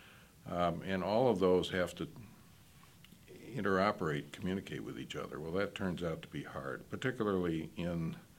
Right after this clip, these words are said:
uh, the world of, uh, uh, healthcare. It, in the,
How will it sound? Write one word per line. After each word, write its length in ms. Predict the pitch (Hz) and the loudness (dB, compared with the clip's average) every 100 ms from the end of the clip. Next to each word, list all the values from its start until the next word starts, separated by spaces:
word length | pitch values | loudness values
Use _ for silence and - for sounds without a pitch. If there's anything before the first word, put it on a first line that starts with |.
| - - - - | -20 -20 -18 -6
uh, 180 | 87 85 | -2 -2
the 100 | 85 | 0
world 400 | 90 92 90 82 | 2 4 4 2
of, 220 | 76 82 - | -2 -6 -8
uh, 480 | 71 71 131 - - | -6 -6 -8 -10 -8
uh, 240 | 180 - - - - - | -8 -6 -10 -16 -18 -6
healthcare. 580 | 98 85 - - - - - - - - - | -2 -2 -4 -6 -6 -6 -16 -20 -20 -20 -10
It, 200 | - 101 - 107 | -6 -6 -6 -6
in 220 | 90 87 | -2 -2
the, 200 | 82 85 | -2 -2